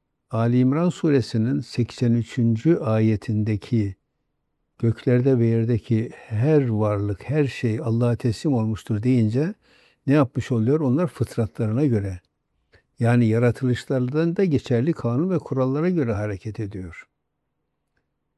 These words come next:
Burada sadece bunlardan iki tanesi, insanlar ve cinler imtihan için yaratılmışlardır. Dolayısıyla onlar menfaatleriyle doğrular arasında gitgeller yaşayabiliyorlar. Şu ayeti tamamlayalım, ondan sonra onunla ilgili şey yapalım.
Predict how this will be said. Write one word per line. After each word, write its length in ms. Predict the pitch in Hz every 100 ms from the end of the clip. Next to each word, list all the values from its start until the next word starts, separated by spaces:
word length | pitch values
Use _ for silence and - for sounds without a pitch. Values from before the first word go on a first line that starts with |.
| _ _
Burada 360 | 180 165 180 98 - _ _ _ _ _ _ _ _
sadece 560 | - - 196 131 156 147
bunlardan 440 | 147 143 147 156
iki 260 | - - 208
tanesi, 580 | 120 110 107 95 123 -
insanlar 600 | 127 120 135 131 139 123
ve 100 | 117
cinler 320 | 120 113 185
imtihan 380 | 196 156 139 120
için 220 | 107 113
yaratılmışlardır. 1120 | 104 107 104 135 135 - 175 165 - 196 - _ _ _ _ _ _ _ _
Dolayısıyla 560 | 135 165 175 - 185 143
onlar 640 | 170 160 123 202 - - _ _ 120
menfaatleriyle 1000 | 131 156 151 165 127 180 214 214 165 135
doğrular 360 | 139 147 160
arasında 760 | 143 123 117 - 113 110 110 - _
gitgeller 520 | 131 - 127 123 135
yaşayabiliyorlar. 1000 | 123 110 - 131 156 123 117 104 170 - _
Şu 220 | - 196
ayeti 300 | 151 131 135
tamamlayalım, 680 | 131 143 143 160 143 185 151
ondan 260 | 131 139
sonra 240 | 120 123 143
onunla 220 | 131 127
ilgili 260 | 123 123
şey 160 | - 120
yapalım. 380 | 104 123 170